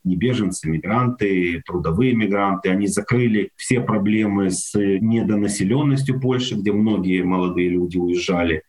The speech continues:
Другие страны Е С после вступления, то есть этих проблем уже в Польше нету. И если все это затянется, культурная близость,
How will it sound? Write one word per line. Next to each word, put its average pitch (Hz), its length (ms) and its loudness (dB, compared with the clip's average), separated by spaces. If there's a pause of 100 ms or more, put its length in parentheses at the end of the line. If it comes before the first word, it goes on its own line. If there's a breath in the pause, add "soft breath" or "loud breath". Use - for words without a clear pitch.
Другие 131 460 2
страны 107 360 2
Е 151 320 2
С 196 100 -2
после 147 300 0
вступления, 139 760 0
то 127 120 0
есть 110 160 0
этих 135 300 -2
проблем 107 400 0
уже 95 320 -2
в 95 160 -8
Польше 98 360 0
нету. 147 680 0
И 107 480 0 (140)
если 131 340 2
все 127 200 0
это 113 180 0
затянется, 127 1000 0
культурная 120 560 2
близость, 120 640 0